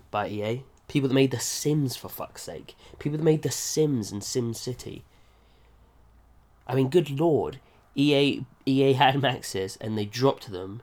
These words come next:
As, as far as an external point of view can see, obviously I, I don't have any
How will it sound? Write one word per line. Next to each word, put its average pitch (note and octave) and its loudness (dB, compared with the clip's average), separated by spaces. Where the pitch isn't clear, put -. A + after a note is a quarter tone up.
As, A#2 -2
as A#2+ -2
far C#3+ 4
as C3+ 2
an B2+ -2
external A#2+ 0
point D3 -4
of C#3 -4
view C#3+ -6
can D3 -6
see, D#3+ -6
obviously B2 0
I, A#2 0
I A2+ -6
don't A#2+ -2
have G#2 -8
any G#2+ -4